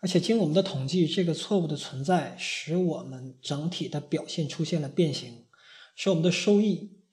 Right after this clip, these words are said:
打了五折。也就是说，如果没有这个错误，在过去三个月里，我们应该能赚到百分之八十甚至更高，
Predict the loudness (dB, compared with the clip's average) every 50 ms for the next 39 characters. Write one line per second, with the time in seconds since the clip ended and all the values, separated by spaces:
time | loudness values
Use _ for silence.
0 | _ _ _ _ _ _ -10 -8 -2 0 2 2 2 0 -4 -8 -10 -10 -10 -12
1 | -14 -18 -20 _ _ _ _ _ _ -8 -2 0 2 2 2 4 2 2 2 2
2 | 2 2 2 2 4 2 0 0 0 0 -2 -2 -2 0 0 0 0 0 -6 -4
3 | 0 2 2 2 2 2 2 2 2 2 0 -4 -2 -2 -2 -2 -2 -4 -2 0
4 | 0 2 2 2 2 2 2 2 0 -2 -6 -12 -10 -6 -2 0 0 2 2 0
5 | 0 0 0 0 0 0 0 -2 -6 -10 -6 0 0 0 0 0 -2 -4 0 2
6 | 2 2 2 2 -2 -4 -6 -8 -4 0 0 0 0 0 0 0 -2 -2 -2 -4
7 | -6 -8 -10 -14 -20 _ _